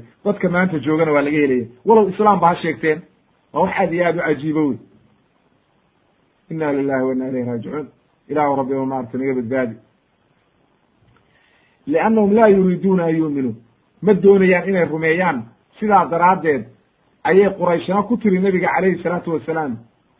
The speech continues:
"وقالوا قلوبنا في أكنة مما تدعونا إليه، وفي آذاننا وقر، ومن بيننا وبينك حجاب، فاعمل إننا عاملون."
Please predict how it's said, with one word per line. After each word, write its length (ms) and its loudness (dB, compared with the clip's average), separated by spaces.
"وقالوا 680 2
قلوبنا 640 -4
في 240 0
أكنة 420 -4
مما 400 -4
تدعونا 560 -4
إليه، 380 -6
وفي 240 -2
آذاننا 460 -2
وقر، 280 0
ومن 280 0
بيننا 440 4
وبينك 480 0
حجاب، 640 0
فاعمل 320 0
إننا 240 0
عاملون." 500 -2